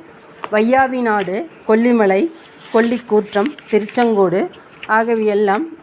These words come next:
இதில் அடங்குகிறது. சீர்கெழு செந்திலும் செங்கோடும் வெண்குன்றம் ஏரகமும் நீங்கா இறைவன்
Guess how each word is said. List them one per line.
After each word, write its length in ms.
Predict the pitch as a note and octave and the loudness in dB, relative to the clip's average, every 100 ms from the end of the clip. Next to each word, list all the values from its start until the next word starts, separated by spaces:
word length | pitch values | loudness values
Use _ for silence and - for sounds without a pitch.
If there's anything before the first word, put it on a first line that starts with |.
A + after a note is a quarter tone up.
| - | -4
இதில் 280 | A3 A3 A3 | 0 0 0
அடங்குகிறது. 600 | F#3+ G#3+ G#3 G3 F#3 F3 A#3+ - - - - - | 0 0 0 0 0 -2 -6 -8 -18 -18 -20 -10
சீர்கெழு 440 | - C4 C#4 C4 C#4 C#4 | 0 4 4 4 0 0
செந்திலும் 500 | A3 A3+ A3+ G3+ C4 D#4 - - - | -2 -2 -2 -2 -4 -8 -16 -14 -4
செங்கோடும் 580 | G#3+ A3+ A3 G#3 G3 E4 D#4+ - - - - - | 0 2 2 2 2 -2 -4 -16 -20 -20 -20 -2
வெண்குன்றம் 680 | G#3+ B3+ B3 B3 G#3+ G3 D4+ - - - - - | 0 0 0 -2 -2 -4 -4 -12 -20 -20 -20 -6
ஏரகமும் 680 | G#3 G#3 A#3+ B3+ A#3+ A3 B3 A#3+ | 0 4 4 2 0 -2 -4 -4
நீங்கா 420 | G3 G3+ A3 G#3 | 0 2 2 2
இறைவன் 500 | A3 F#3+ F#3 F3+ F#3 | 0 0 -2 -2 -2